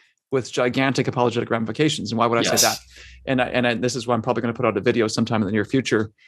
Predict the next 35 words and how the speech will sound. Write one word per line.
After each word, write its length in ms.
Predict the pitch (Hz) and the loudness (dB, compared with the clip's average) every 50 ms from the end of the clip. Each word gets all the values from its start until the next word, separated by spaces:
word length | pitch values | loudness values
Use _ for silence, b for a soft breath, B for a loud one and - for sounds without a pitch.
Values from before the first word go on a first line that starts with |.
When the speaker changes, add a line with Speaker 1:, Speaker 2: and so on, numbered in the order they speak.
| b b _ - | b b _ -4
Speaker 1:
that 180 | 113 101 - | -4 -4 -2
goes 240 | 117 120 120 117 - | 0 -2 0 0 -2
through 100 | - 120 | -4 -4
some 140 | - 120 117 | -2 -2 -2
of 40 | 113 | -2
this 140 | 113 - - | -4 -6 -4
backstory 500 | - 120 - 123 - - - 123 113 113 | -4 -4 -4 -4 -6 -4 0 0 2 2
that 100 | 117 117 | 0 -2
the 60 | 104 | -2
book 200 | 98 123 120 - | -2 -2 -2 -2
doesn't 280 | - 120 113 110 85 80 | -2 -2 -2 -2 -4 -4
tell. 380 | - 135 123 117 104 107 B B B B B B B B B | 0 0 2 2 2 0 B B B B B B B B B
But 300 | - 127 131 123 - - _ _ _ _ _ _ - - - | -4 0 0 0 0 -4 _ _ _ _ _ _ -20 -12 -10
th-, 200 | - 123 117 117 - | -8 -8 -8 -8 -10
the 180 | - 117 123 117 | -2 0 0 2
reason 280 | 117 143 165 156 156 151 | 2 2 0 2 2 0
I'd 140 | 131 - | 2 2
say 60 | - 139 | 2 0
this 120 | 120 120 | 0 0
is 40 | - | -2
such 160 | 135 117 - | -2 -2 -2
a 40 | 117 | -4
strong 500 | - - - - 131 127 131 139 147 - | -6 -6 -2 0 0 2 2 2 0 0
argument 600 | - 101 120 127 135 131 139 131 127 120 - - _ _ | 0 0 0 2 2 2 0 0 0 0 -2 -6 _ _
for 220 | _ - - 131 | _ -4 -2 0
the 80 | 123 120 | 0 2
recent 240 | 127 120 - 131 90 | 0 -2 -2 0 0
origin 220 | 120 117 123 110 | 0 0 -2 -4
of 40 | 110 | -4
humanity 500 | 113 113 117 120 123 120 120 120 113 b b b b b _ _ | -2 0 2 2 2 2 2 0 -2 b b b b b _ _
is 200 | 123 131 117 135 | -2 0 0 0
not 180 | 147 160 185 | 0 0 2
only 200 | 214 208 180 170 | 2 2 2 0
the 380 | 151 131 147 143 143 139 135 - _ | 0 0 0 0 2 0 -2 -4 _
specific 680 | - - - - 151 147 - 175 156 156 - - - | -12 -14 -6 -4 -2 0 0 2 2 0 -2 -4 -10